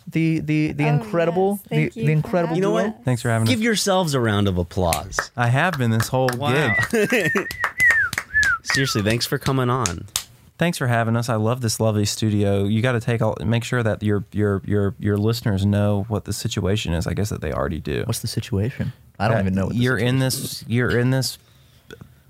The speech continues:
Speaker 4: palace on the
Speaker 2: It's a
Speaker 4: Pacific.
Speaker 2: lituation.
Speaker 3: <laughs> Yeah, we are
Speaker 1: Yeah.
Speaker 3: in a palace.
Speaker 1: That's right. It's, it's, it's in the Palisades, actually.
Speaker 3: The
Speaker 1: It's,
Speaker 3: Plex.
Speaker 1: you can, it, it overlooks the, uh, Pacific Coast Highway, and it's beautiful.
Speaker 4: <laughs> Listen, you know what's funny about that?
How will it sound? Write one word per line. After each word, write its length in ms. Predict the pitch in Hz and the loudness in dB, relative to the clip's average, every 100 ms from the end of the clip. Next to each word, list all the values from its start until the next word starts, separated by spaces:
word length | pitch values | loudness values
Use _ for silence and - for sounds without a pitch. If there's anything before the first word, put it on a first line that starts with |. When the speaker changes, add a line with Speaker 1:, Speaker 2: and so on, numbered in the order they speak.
| - _ | -20 _
Speaker 4:
palace 500 | - 113 156 147 110 107 | -2 0 2 2 0 2
on 120 | 107 | 2
the 80 | 113 | 2
Speaker 2:
It's 180 | 120 - | 0 0
a 100 | 220 | 0
Speaker 4:
Pacific. 560 | 226 - - 269 196 | 0 -2 -2 -2 -2
Speaker 2:
lituation. 300 | 233 190 208 175 | -2 0 0 2
Speaker 3:
<laughs> 0 | |
Yeah, 320 | 185 214 202 | 0 2 2
we 220 | 156 156 | 0 0
are 40 | 165 | 2
Speaker 1:
Yeah. 220 | 120 120 | 2 0
Speaker 3:
in 60 | |
a 40 | 110 | 0
palace. 400 | 110 98 92 92 | 0 2 2 2
Speaker 1:
That's 100 | 120 | 2
right. 100 | 123 | 2
It's, 180 | 117 - | 0 -2
it's, 240 | - 120 | 0 2
it's 220 | 131 107 127 | 0 0 0
in 60 | |
the 140 | 113 104 | 0 -2
Palisades, 680 | - 110 123 101 117 113 101 | -2 0 2 0 0 2 2
actually. 440 | 90 - 101 95 | 0 0 -2 0
Speaker 3:
The 80 | 98 | 0
Speaker 1:
It's, 80 | - | 0
Speaker 3:
Plex. 680 | 117 110 - - - - 110 | 0 0 -2 -4 -4 -2 -2
Speaker 1:
you 80 | |
can, 340 | 110 117 104 98 | 0 2 0 0
it, 140 | 104 | -2
it 180 | 107 117 | 0 2
overlooks 580 | 110 117 123 117 110 - | 2 2 2 0 0 -2
the, 180 | 120 107 | 0 2
uh, 120 | 101 | 2
Pacific 460 | - 117 120 110 107 | -2 -2 -2 -2 -2
Coast 300 | 110 104 - | 0 0 0
Highway, 340 | 98 101 98 - | 0 2 0 0
and 100 | 98 | -4
it's 120 | - | -4
beautiful. 640 | - 98 110 98 - 95 | 0 2 2 0 -6 -10
Speaker 4:
<laughs> 40 | - | -2
Listen, 340 | 120 135 110 | 0 2 2
you 120 | 107 113 | 2 2
know 160 | 123 | 2
what's 220 | 120 120 | 0 -2
funny 280 | - 117 127 | -2 -2 0
about 280 | 135 135 131 | 0 0 0
that? 280 | 147 147 143 | 0 0 -2